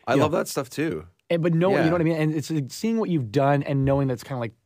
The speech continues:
Speaker 2: it's a seal of approval, like, stamped
Speaker 1: Yeah.
Speaker 2: in there, like, that's your progress saved. That's the thing with Heart Gold and Soul, Soul Silver. Like, Pikachu, yeah, he follows you in Pokemon Yellow.
Speaker 1: But
Speaker 2: And
Speaker 1: you
Speaker 2: it's
Speaker 1: all,
Speaker 2: cool.
Speaker 1: but it's one slot that you lose to use for Pokemon. Isn't that how it works?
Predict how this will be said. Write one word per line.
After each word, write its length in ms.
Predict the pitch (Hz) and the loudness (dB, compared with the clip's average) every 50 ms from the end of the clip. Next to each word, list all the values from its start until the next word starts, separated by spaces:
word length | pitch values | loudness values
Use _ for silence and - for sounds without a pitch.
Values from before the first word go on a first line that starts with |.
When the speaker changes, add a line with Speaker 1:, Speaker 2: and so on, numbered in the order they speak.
| _ 170 | _ -12
Speaker 2:
it's 120 | 123 - | -10 -10
a 40 | 139 | -12
seal 300 | 113 - - - 151 143 135 | -12 -10 -4 -2 0 0 0
of 60 | 117 | -2
approval, 300 | 113 - - 147 131 131 | -4 -4 -2 0 0 0
like, 160 | 123 110 - - | 0 -2 -4 -10
stamped 420 | - - - - 165 156 151 - 113 | -18 -10 -4 -2 0 2 2 2 2
Speaker 1:
Yeah. 60 | 131 | 2
Speaker 2:
in 60 | 139 | 2
there, 140 | 131 117 117 | 2 2 2
like, 140 | 113 110 113 | 0 2 0
that's 200 | 135 123 - - | 0 -2 -2 -4
your 60 | 107 | -10
progress 400 | - - 139 123 120 113 110 - | -4 -2 0 0 0 0 -4 -4
saved. 280 | - - 143 120 113 - - - _ _ _ _ _ _ _ - | -2 -2 -2 -2 -2 -6 -12 -20 _ _ _ _ _ _ _ -6
That's 100 | 160 160 | -4 -4
the 40 | 190 | -2
thing 40 | 190 | -2
with 80 | 170 | 0
Heart 140 | 170 190 175 | 0 0 0
Gold 120 | 180 175 175 | 0 -2 -2
and 80 | 160 | -2
Soul, 240 | 180 175 165 139 - | -2 -2 -4 -6 -8
Soul 220 | - - 156 147 | -6 -4 -2 -2
Silver. 260 | - - 185 147 127 117 | 0 -2 -2 -2 0 0
Like, 160 | 123 110 - - - _ _ _ _ _ _ - | 0 -2 -4 -8 -18 _ _ _ _ _ _ -4
Pikachu, 380 | 202 226 - 220 - - 180 156 | -2 -2 -2 -2 -4 -2 -2 0
yeah, 160 | 160 151 139 | 2 2 2
he 120 | 135 139 | 0 -2
follows 380 | 131 - 143 135 139 147 139 117 | -2 0 0 2 2 2 2 0
you 60 | 127 | -2
in 80 | 117 104 | -2 -2
Pokemon 380 | 127 123 - 117 101 98 98 | -4 -4 -4 -4 -4 -4 -2
Yellow. 420 | 110 135 156 139 110 92 107 123 - _ - _ _ | 0 0 2 2 0 -2 -4 -10 -18 _ -20 _ _
Speaker 1:
But 60 | 135 | -2
Speaker 2:
And 60 | 143 156 | -2 0
Speaker 1:
you 40 | 165 | 0
Speaker 2:
it's 100 | 131 143 | 2 0
Speaker 1:
all, 120 | 156 151 | 0 -2
Speaker 2:
cool. 80 | - - | -2 -4
Speaker 1:
but 120 | 147 139 | -4 -4
it's 140 | 151 123 120 | -4 -4 -4
one 200 | 127 139 143 135 | -4 -4 -4 -4
slot 340 | - - 131 123 131 131 - | -4 -6 -2 -2 -2 -2 -2
that 120 | 131 - | -4 -6
you 120 | 117 113 | -4 -6
lose 640 | 107 107 101 120 135 135 123 117 110 98 95 - - - _ _ _ _ _ - | -6 -4 -4 -2 -2 -2 -2 -4 -6 -6 -10 -12 -16 -20 _ _ _ _ _ -10
to 80 | 120 | -8
use 240 | 113 113 120 123 117 | -4 -4 -4 -4 -4
for 160 | - - 113 | -4 -6 -6
Pokemon. 560 | 104 - 113 107 - 110 104 101 98 95 92 - - | -4 -4 -6 -4 -4 -6 -6 -6 -6 -8 -10 -12 -12
Isn't 120 | 101 110 | -8 -6
that 120 | 117 120 120 | -6 -4 -4
how 140 | 117 117 117 | -2 -2 -2
it 20 | |
works? 420 | 110 117 - 101 - - - - | -2 -2 -4 -6 -8 -14 -16 -14